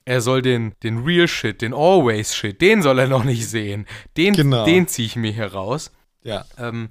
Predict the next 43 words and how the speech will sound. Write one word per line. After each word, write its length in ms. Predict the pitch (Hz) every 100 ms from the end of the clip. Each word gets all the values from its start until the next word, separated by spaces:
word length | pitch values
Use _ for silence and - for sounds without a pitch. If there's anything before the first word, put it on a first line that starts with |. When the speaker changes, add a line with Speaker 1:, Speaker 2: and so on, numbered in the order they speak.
| _
Speaker 1:
ich 140 | -
hab 200 | 127 -
ganz 240 | - 123 -
kurz 240 | 131 127
gedacht, 260 | 131 123 123
so, 80 | 123
„Ja, 160 | 117
scheiße, 320 | 113 131 139
dumm, 180 | 117 151
Snape, 280 | 143 113 107
du 100 | 117
vergisst 380 | - 113 135 -
es 100 | -
nämlich 260 | 110 104
bald.“ 240 | - 107 120
Und 60 |
dann 120 | 117 110
sieht 180 | 123
Harry 180 | 117 113
nämlich 280 | 117 117 110
ganz 200 | 120 110
genau, 420 | - 107 151 143
was 180 | 104 95
du 100 | -
nämlich 340 | 107 107 104 -
Speaker 2:
Aber 540 | - - _ - 107
er 80 | 139
Speaker 1:
gedemütigt 260 | 143 113 110
Speaker 2:
sieht's 220 | 113 -
ja 60 | 113
im 40 |
Speaker 1:
wurdest. 220 | 110 107
Speaker 2:
Denkarium. 680 | 107 101 113 110 101 98 104 117
Speaker 1:
Aber 320 | 120 120 120
ja, 300 | 117 120 127
und 160 | 120 113
darum, 360 | 123 120 123 117 _
um 180 | 131 107
die 100 | 120
Gedanken 440 | 131 127 127 123
ging's 260 | 110 131 -
ja 120 | 107
auch, 220 | 95 -